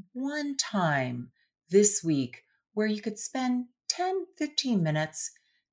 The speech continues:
even just having a cup of tea and a couple cookies together, or maybe a snack, or maybe a meal, whatever's gonna work into your week. Let's, let's take a look at your calendar, and let's devote that one time to this." And here's why.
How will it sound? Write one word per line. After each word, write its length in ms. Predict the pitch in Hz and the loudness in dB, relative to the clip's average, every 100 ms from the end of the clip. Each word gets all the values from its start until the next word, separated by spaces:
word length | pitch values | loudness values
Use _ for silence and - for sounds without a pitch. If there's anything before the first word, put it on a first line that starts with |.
| _ _ _ | _ _ _
even 280 | 285 320 269 | 0 2 0
just 200 | 214 - | 0 0
having 460 | 185 160 156 151 - | 4 4 4 -2 -8
a 80 | 139 | -10
cup 280 | - 156 165 | -4 -4 -2
of 100 | 156 | -2
tea 460 | - 143 147 147 | -2 -4 -4 -2
and 300 | 139 127 110 - | 0 0 -4 -8
a 60 | |
couple 220 | 135 196 190 | -8 -8 -6
cookies 440 | 147 123 123 - | -8 -6 -6 -4
together, 580 | 131 135 117 123 143 165 _ _ - | -2 0 2 0 -4 -8 _ _ -4
or 100 | 311 | -2
maybe 380 | 311 359 427 254 | 0 0 2 2
a 60 | |
snack, 480 | 160 - 135 151 196 | 2 0 -2 -4 -2
or 100 | 226 | -2
maybe 400 | 226 269 311 190 | 0 0 0 0
a 60 | 139 | -2
meal, 500 | 123 110 160 208 226 247 | -2 0 0 0 -6 0
whatever's 360 | 294 294 294 - | 2 2 -2 -2
gonna 160 | 214 | 0
work 240 | 185 160 165 | 0 -2 -4
into 160 | 147 | -4
your 160 | 139 123 | -4 -2
week. 240 | 131 139 | -4 -4
Let's, 280 | 185 185 - - | -6 -6 -6 -4
let's 120 | 202 | -2
take 180 | 196 175 | -2 -2
a 40 | |
look 140 | 156 | -4
at 60 | - | -8
your 100 | - | -12
calendar, 580 | 170 202 208 131 120 - - - - _ _ 269 | -4 -2 -2 -2 -4 -8 -20 -20 -20 _ _ -2
and 160 | 262 | 0
let's 180 | 330 330 | 0 -2
devote 420 | 302 285 190 175 | -6 0 0 0
that 220 | 143 131 - | -6 -6 -8
one 420 | 139 160 175 180 185 | -10 -4 -2 -2 -2
time 360 | 156 127 123 | -2 -4 -4
to 120 | 120 120 | -6 -8
this." 340 | 73 - - - - - _ | -6 0 0 -2 -20 -20 _
And 180 | 185 175 170 247 | -2 0 -2 -4
here's 420 | 269 285 262 147 | -2 0 -2 0
why. 400 | 135 117 - | 0 0 -2